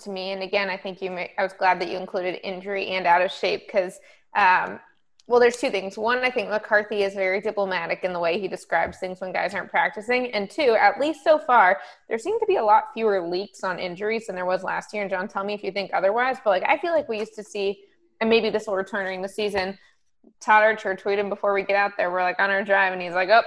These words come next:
so-and-so got injured. Oh, this happened." And I really don't feel like we're seeing that during training camp. That being said, it seems like there was some sort of conditioning issue with La'el Collins. It didn't help that on top of that, he had a car accident last week.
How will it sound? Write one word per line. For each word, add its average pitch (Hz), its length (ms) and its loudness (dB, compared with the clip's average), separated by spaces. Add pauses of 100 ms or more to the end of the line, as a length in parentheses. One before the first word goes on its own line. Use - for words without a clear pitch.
so-and-so 226 460 0
got 185 220 0
injured. 185 240 -2
Oh, 220 120 4 (320)
this 233 260 -2
happened." 185 380 0 (220)
And 240 80 2 (100)
I 226 120 2
really 453 260 2
don't 254 240 4
feel 240 140 0
like 262 180 -2
we're 196 100 -2
seeing 190 360 -8
that 311 180 -2
during 311 240 -2
training 320 300 -4
camp. 320 260 -4
That 294 220 -2
being 285 200 0
said, 196 440 6 (360)
it 226 220 4
seems 381 420 -4
like 320 200 0
there 294 100 8
was 277 120 4
some 247 180 -4
sort 226 220 0
of 226 100 -2
conditioning 208 540 -4
issue 202 340 -2
with 196 160 0
La'el 190 300 4
Collins. 196 540 0 (340)
It 214 100 0
didn't 277 220 4
help 247 220 2
that 240 100 2
on 240 120 2
top 214 240 2
of 220 80 0
that, 214 140 2
he 220 80 -4
had 214 100 0
a 202 40 -4
car 190 300 0
accident 196 460 -4
last 190 340 -6
week. 196 420 -6